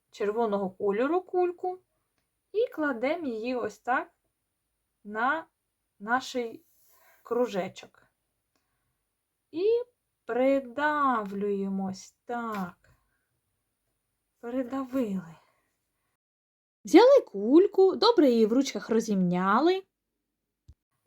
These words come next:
Поклали ось так поряд. І ось так натиснули і протягнули, зробили таку пелюсточку. Ось так.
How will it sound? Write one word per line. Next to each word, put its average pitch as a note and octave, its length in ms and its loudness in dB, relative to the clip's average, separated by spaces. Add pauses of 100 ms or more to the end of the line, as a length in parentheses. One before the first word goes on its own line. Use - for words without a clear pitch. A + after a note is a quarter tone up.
(280)
Поклали C#4+ 1080 0
ось G3+ 220 -12
так F#3+ 340 -8 (360)
поряд. G3+ 800 0 (1300)
І A4+ 260 4
ось E4 140 -2
так D#4 360 -2
натиснули D4 1080 -2
і C5+ 200 -2
протягнули, D#4+ 840 0
зробили C#4 400 -2
таку C4+ 260 -8
пелюсточку. G3 1000 -8 (2250)
Ось D4 400 -8
так. G3 600 -12